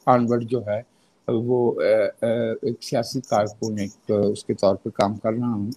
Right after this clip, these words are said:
मैंने रोज़ बरोज़, day after day and year after year इस मुल्क के लोगों की ज़हनी सतह को, उस सतह पे जाते देखा है जहाँ the country has been turned into a lunatic asylum।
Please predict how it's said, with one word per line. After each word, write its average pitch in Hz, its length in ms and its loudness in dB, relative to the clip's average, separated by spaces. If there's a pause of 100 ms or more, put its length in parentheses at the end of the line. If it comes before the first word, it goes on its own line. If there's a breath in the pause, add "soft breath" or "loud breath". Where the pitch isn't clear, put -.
(460 loud breath)
मैंने 147 280 6 (380)
रोज़ 143 340 4
बरोज़, 123 520 2 (840)
day 139 240 6
after 139 440 2
day 135 240 6
and 127 200 -4
year 143 200 4
after 127 320 -2
year 117 260 2
इस 135 280 2
मुल्क 131 180 0
के 143 120 4
लोगों 123 320 4
की 131 80 -2
ज़हनी 131 420 -2
सतह 120 340 -6
को, - 200 -6 (800 loud breath)
उस 196 160 4
सतह 185 200 4
पे 170 100 0
जाते 151 300 4
देखा 143 320 2
है 170 120 2
जहाँ 147 300 0
the 143 80 -2 (120)
country 151 340 2
has 131 120 0
been 131 220 -2 (100)
turned 160 240 2 (140)
into 135 260 2
a 127 100 2
lunatic 123 420 0 (160)
asylum। - 520 -10